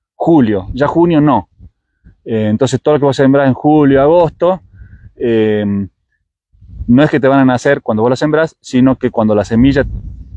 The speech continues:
tenga las condiciones agroclimáticas para, para hacerlo, empieza a germinar. Y son, eh, germinaciones muy, muy escalonadas. Pero están buenas esas siembras tempranas porque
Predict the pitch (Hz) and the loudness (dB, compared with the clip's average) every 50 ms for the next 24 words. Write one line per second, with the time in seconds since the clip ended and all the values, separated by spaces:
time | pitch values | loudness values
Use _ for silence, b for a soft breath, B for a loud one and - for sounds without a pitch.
0 | - - - 165 170 147 135 123 110 - - 117 113 113 117 113 - 170 160 131 | -8 -2 0 0 2 2 2 0 -2 -4 -4 -2 -2 0 -2 0 0 0 0 0
1 | 113 107 104 - - 123 131 131 127 110 120 123 131 135 127 135 - 139 - - | 0 -2 -6 -6 -2 0 0 0 0 0 0 2 2 0 0 -2 -6 -8 -4 -2
2 | 113 107 107 104 104 107 - - 117 110 113 107 - - 139 135 123 113 101 117 | -2 -2 0 0 0 -2 -2 -2 -4 -2 -2 -2 -2 -2 0 0 0 0 -2 -4
3 | - - 107 - 107 101 101 113 123 131 113 92 - _ _ _ _ - 117 107 | -4 -6 -8 -6 -6 -4 0 2 2 2 0 -2 -6 _ _ _ _ -8 -8 -6
4 | - - 135 143 147 139 131 - - 117 107 104 101 101 101 101 98 98 - - | -4 -2 0 2 2 0 -2 -2 -4 -2 -2 0 -2 -2 -2 -4 -6 -8 -6 -6
5 | 117 110 117 113 113 110 - 147 143 139 113 117 139 156 156 135 135 135 135 127 | -2 0 0 0 0 -2 -2 0 0 0 0 2 2 2 2 4 4 4 2 2
6 | 113 - 113 104 107 127 143 117 92 90 - _ _ _ _ _ _ _ _ _ | 0 -2 -4 -2 -2 0 -2 -2 -4 -6 -12 _ _ _ _ _ _ _ _ _
7 | _ _ _ _ _ _ _ _ _ - - - - - - - _ _ - - | _ _ _ _ _ _ _ _ _ -20 -20 -20 -20 -20 -20 -20 _ _ -6 -2
8 | 151 156 156 151 - - 165 170 165 180 190 185 170 165 151 - 147 - 170 165 | 0 2 2 0 0 0 -2 0 2 2 2 2 2 0 0 -2 -4 -4 -2 -2
9 | 160 156 - 170 165 156 - 165 170 170 175 175 - - - 156 160 165 160 - | -2 -2 -2 -4 -4 -2 -2 -2 -2 -2 -4 -6 -6 -4 -2 0 0 0 0 0
10 | 170 170 175 156 - | 0 0 0 0 -4